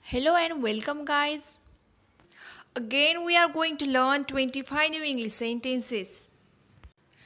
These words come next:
So, without wasting any more time, let's have a look. बीती बातें भूल जाओ। Forget the past, forget the past। नेक्स्ट सेंटेंस है, यह सही समय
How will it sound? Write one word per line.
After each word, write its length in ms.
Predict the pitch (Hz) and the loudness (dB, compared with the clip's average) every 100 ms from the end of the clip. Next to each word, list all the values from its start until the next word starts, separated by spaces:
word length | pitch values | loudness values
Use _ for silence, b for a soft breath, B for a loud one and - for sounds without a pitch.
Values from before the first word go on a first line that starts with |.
| B B | B B
So, 340 | - 294 320 | 2 4 2
without 380 | 320 302 320 320 | 0 2 2 2
wasting 340 | 320 302 330 311 | 4 4 4 -2
any 120 | 311 311 | -2 0
more 100 | 311 | 2
time, 400 | 311 285 311 285 | 6 6 4 2
let's 180 | 269 269 262 | 2 2 2
have 120 | 262 | -2
a 60 | |
look. 240 | 254 254 - _ _ _ _ _ _ - - _ _ B B B B - | -2 -6 -12 _ _ _ _ _ _ -16 -16 _ _ B B B B -10
बीती 420 | 226 226 220 311 320 | -6 -6 -4 -4 0
बातें 360 | 320 320 330 269 | 0 0 -6 -6
भूल 260 | 277 277 214 | -6 -6 -4
जाओ। 200 | 196 180 - - - b b - | -6 -6 -10 -12 -20 b b -2
Forget 340 | 262 262 294 262 | 2 4 4 4
the 60 | 262 | 8
past, 360 | 220 156 180 - - - - 202 | 8 8 4 -6 -12 -20 -12 -6
forget 340 | 196 196 202 | -4 -4 -2
the 80 | 240 269 | -2 4
past। 480 | 269 175 175 - - B B B B B B _ _ _ _ _ _ _ B B B B | 4 4 0 -6 -10 B B B B B B _ _ _ _ _ _ _ B B B B
नेक्स्ट 240 | 247 254 - | -2 2 4
सेंटेंस 480 | 285 262 285 269 285 | 2 2 0 2 2
है, 140 | 285 | 2
यह 380 | 277 233 226 285 | 0 -2 -2 0
सही 340 | - 240 262 | 0 0 -2
समय 300 | 277 277 262 | -4 -4 -6